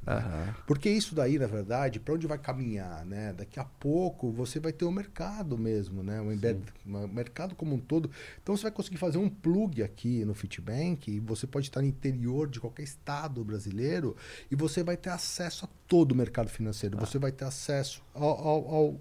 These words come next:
Speaker 1: à parte de tesouraria, você vai ter acesso à parte de crédito. Então a gente, o nosso ponto não é ser o agente que fornece as coisas, a gente é a ponte pra que as coisas aconteçam.
Speaker 2: Sim.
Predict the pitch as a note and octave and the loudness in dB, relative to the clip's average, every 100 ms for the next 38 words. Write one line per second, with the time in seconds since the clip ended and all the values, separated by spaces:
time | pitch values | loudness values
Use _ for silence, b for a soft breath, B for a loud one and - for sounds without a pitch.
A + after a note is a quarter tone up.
0 | - D#3 - C#3+ C#3+ C3+ C#3 C#3 C3 A2+ | -2 0 2 2 0 -2 4 6 6 4
1 | A#2 A#2 C3 C3+ C#3 C3+ C3 - C3+ C3 | 2 2 0 2 0 0 -2 0 -2 -2
2 | C3 B2 A#2+ - B2+ B2+ A#2+ - - - | -4 -4 -4 0 2 4 2 -2 -4 -4
3 | B B B C#3 F3+ F3 D3 E3+ - E3+ | B B B 2 4 4 2 0 -6 -8
4 | D#3 - - D3 F#3 F#3+ C#3 E3+ G3 F#3+ | -8 -8 -2 4 4 2 -2 2 2 2
5 | F#3 - F#3+ E3+ C3 D3 D3 - - D#3+ | 0 2 2 4 4 2 0 -4 0 4
6 | D3 C#3+ C3 - C3+ - A2+ G#2 G#2+ G#2 | 6 4 2 -2 -4 2 2 2 -2 0
7 | C#3 C#3 C#3 - G3 A3 G#3 - D#3 D3 | 2 2 2 10 12 12 8 2 -2 0
8 | C#3 D#3+ D#3 D3+ E3+ - A2 - - - | -2 0 0 0 -4 -2 -6 -6 -16 -20
9 | - - A2 | -18 -4 -2